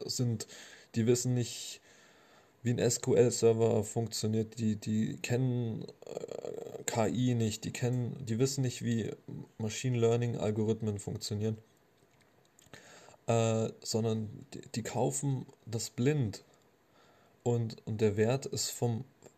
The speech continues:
Verkäufer bestimmt. Und, äh, das kann halt, ja,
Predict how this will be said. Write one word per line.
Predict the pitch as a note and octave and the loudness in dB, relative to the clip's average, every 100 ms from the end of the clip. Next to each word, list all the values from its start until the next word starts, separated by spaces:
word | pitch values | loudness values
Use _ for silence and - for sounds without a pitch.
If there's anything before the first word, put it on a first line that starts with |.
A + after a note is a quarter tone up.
| _ _ | _ _
Verkäufer | - B2 B2 B2+ A#2+ - A2 | -6 -4 0 4 4 4 0
bestimmt. | A2 - C3+ A#2+ F#2+ - _ _ _ _ _ _ _ _ _ | 0 0 0 0 -2 -12 _ _ _ _ _ _ _ _ _
Und, | G#2+ G#2 G#2 G#2 G2+ - - _ _ | -4 -2 -2 -4 -6 -10 -16 _ _
äh, | - G2+ G#3 G#3+ G#3+ - - _ _ _ _ _ _ _ _ _ _ _ _ _ _ _ _ - | -4 -2 -2 -2 -4 -6 -10 _ _ _ _ _ _ _ _ _ _ _ _ _ _ _ _ -2
das | A2+ A2 - - - _ - - _ _ _ _ _ _ _ _ _ _ _ _ _ | -2 0 -2 -4 -8 _ -20 -20 _ _ _ _ _ _ _ _ _ _ _ _ _
kann | - C3 A#2+ | -4 -2 0
halt, | A#2 A#2 A2+ - _ - - _ _ _ _ _ - | 0 -2 -4 -12 _ -20 -20 _ _ _ _ _ -8
ja, | A#2+ A#2 | -4 -4